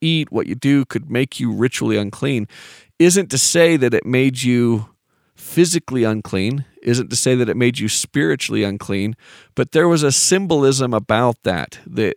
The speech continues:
that, that here are some lines, some guidelines that we're stating, and, and as you travel through those, it, it, you, you can go through this path of cleanliness. And, and Christ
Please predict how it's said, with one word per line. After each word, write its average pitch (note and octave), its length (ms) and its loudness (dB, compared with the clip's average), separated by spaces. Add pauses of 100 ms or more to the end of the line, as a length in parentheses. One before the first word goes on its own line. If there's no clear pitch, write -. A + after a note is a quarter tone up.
that, A2+ 300 0
that - 220 -4
here D3+ 280 2
are C#3+ 160 4
some A2+ 440 -2
lines, B2 520 0
some G2+ 200 -4
guidelines A2+ 640 0
that - 160 -4
we're F2+ 80 -6
stating, A2+ 560 0 (420)
and, A#2+ 300 2
and B2 160 0
as A#2+ 280 0
you C#3 600 0 (1000)
travel C#3 520 2
through D3+ 380 2
those, B2+ 580 2 (220)
it, A#2+ 220 0
it, A#2+ 140 0
you, C3 160 -4 (340)
you C#3+ 220 -2
can B2 200 -4
go B2+ 220 4
through B2+ 180 -4
this A2 140 -2
path G#2+ 380 -2
of - 180 -8
cleanliness. G#2 680 -4 (1200)
And, B2+ 380 0
and C3 160 -4
Christ D#3+ 640 2